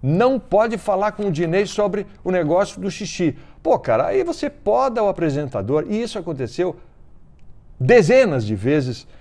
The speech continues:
nas sete edições da tempo-, da, da Fazenda que eu apresentei. Mas isso é passado, eu tô só explicando o que eu acho que deve ser. Apresentador com liberdade total. Maria José, super fã. Ela diz, "Brito, você precisa interagir com outras pessoas,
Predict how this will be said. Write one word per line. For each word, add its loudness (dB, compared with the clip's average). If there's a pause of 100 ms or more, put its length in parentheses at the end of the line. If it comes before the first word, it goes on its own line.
nas -2
sete -2
edições -2
da -2
tempo-, -8
da, 0
da 0
Fazenda -2
que -8
eu 0
apresentei. -4
Mas -4
isso -8
é -6
passado, 0 (160)
eu -2
tô 0
só -2
explicando -2
o -6
que -4
eu 2
acho 2
que -12
deve -6
ser. -6 (160)
Apresentador 2
com -4
liberdade 0
total. -2 (200)
Maria 4
José, 4
super -6
fã. -10 (580)
Ela 8
diz, 2
"Brito, -2
você -4
precisa -4
interagir -4
com -4
outras -2
pessoas, 0